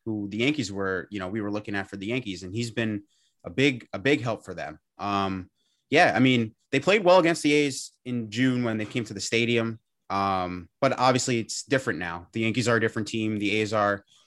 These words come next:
a little bit different too. So, uh, big, big, important games for the Yankees ahead. I think ideally, you know, we wanna see them take three out of four, but to be honest with you, if they split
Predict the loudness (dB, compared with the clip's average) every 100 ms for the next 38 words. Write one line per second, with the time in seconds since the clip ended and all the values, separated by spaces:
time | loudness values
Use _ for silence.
0 | -4 0 0 0 -2 -4 -6 -8 0 2
1 | 2 -2 -4 -2 -2 -6 _ _ _ _
2 | _ _ _ _ _ _ -12 -4 4 4
3 | 4 2 4 4 2 2 0 0 -6 -8
4 | -8 -4 -4 -4 -6 -2 -2 -2 -8 _
5 | _ -6 -4 2 4 4 0 -10 _ _
6 | _ _ _ _ -2 -2 4 4 6 6
7 | 4 -2 _ _ _ -4 -2 0 0 -2
8 | -2 -4 -6 -4 -6 -4 -2 0 -2 0
9 | 0 2 0 0 -2 0 0 -2 -4 -2
10 | -2 -4 -8 -8 -2 -2 0 -4 -6 -2
11 | -2 -2